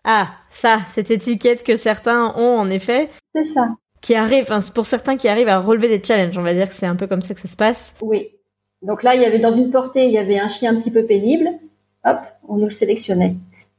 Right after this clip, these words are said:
Speaker 2: On nous disait, « Oh, celui-là, il est un petit peu plus pénible que les autres. Allez,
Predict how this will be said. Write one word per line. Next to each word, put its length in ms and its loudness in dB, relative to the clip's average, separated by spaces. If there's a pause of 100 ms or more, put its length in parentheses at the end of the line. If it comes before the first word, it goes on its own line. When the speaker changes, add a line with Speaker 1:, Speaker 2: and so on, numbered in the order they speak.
Speaker 2:
On 80 -4
nous 120 0
disait, « 280 -4
Oh, 200 2
celui-là, 220 2
il 60 2
est 20 6
un 120 2
petit 120 -4
peu 140 0
plus 160 0
pénible 340 2
que 100 -2
les 240 2
autres. 280 2 (420)
Allez, 380 2